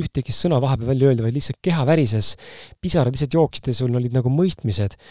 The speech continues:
Noh, näiteks ma mõistsin, et raha ja isa teema on seotud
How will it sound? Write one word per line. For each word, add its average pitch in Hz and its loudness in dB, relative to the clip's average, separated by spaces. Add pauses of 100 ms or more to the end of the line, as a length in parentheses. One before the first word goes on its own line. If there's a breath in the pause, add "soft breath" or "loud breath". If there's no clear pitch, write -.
(220 loud breath)
Noh, 117 -4
näiteks 131 -4
ma 135 0
mõistsin, 151 0
et - -8 (120)
raha 147 2 (100)
ja 113 -2
isa 135 -2
teema 123 0
on 104 -4
seotud - -2